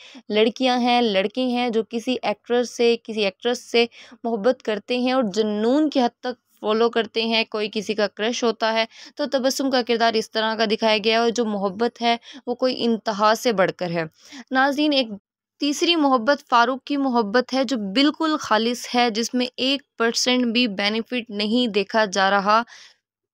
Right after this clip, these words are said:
लेवल किस्म का फ़ारूक का सीन हुआ हुआ है इस ड्रामे में और आवाम को बेहद किस्म का पसंद आ रहा है। तीन अलग तरह की मोहब्बत दिखाकर, तीनों का स्टेटस अलग दिखाकर, जो राइटर है, वो आवाम को समझाना ये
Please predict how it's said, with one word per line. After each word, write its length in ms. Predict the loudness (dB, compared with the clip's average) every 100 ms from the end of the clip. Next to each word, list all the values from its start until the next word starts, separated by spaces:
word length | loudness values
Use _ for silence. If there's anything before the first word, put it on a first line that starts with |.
| -8
लेवल 460 | -2 0 2 2 0
किस्म 380 | -2 0 0 2
का 140 | 0
फ़ारूक 360 | 0 0 0 0
का 100 | -2
सीन 320 | 0 0 2 2
हुआ 240 | 2 2
हुआ 280 | 4 2 2
है 160 | 2 0
इस 180 | -2 0
ड्रामे 340 | 2 2 2
में 140 | 2
और 100 | 2
आवाम 280 | 4 2 2
को 120 | -4
बेहद 500 | -8 0 2 2 0
किस्म 260 | -2 -4 -2
का 120 | -2
पसंद 320 | -2 -4 -2 0
आ 80 |
रहा 260 | 0 0 0
है। 140 | -4 -8 _ _ -6
तीन 280 | -2 -4 -4 -2
अलग 240 | 2 2 2
तरह 300 | -2 2 0
की 160 | 2 2
मोहब्बत 580 | 2 4 2 2 2 2
दिखाकर, 640 | 0 0 2 0 2 -2
तीनों 360 | -2 -2 0 0
का 200 | 2 0
स्टेटस 560 | 0 -4 -4 -4 -6 -8 -10
अलग 280 | -2 0 0
दिखाकर, 640 | 0 0 2 0 2 0 0
जो 180 | 0 0
राइटर 540 | 0 -2 -2 -4 -2
है, 160 | 0 2
वो 140 | 2
आवाम 380 | 2 4 2 2
को 140 | -4 -6
समझाना 720 | -4 -4 -4 -2 0 2 2
ये 300 | 2 2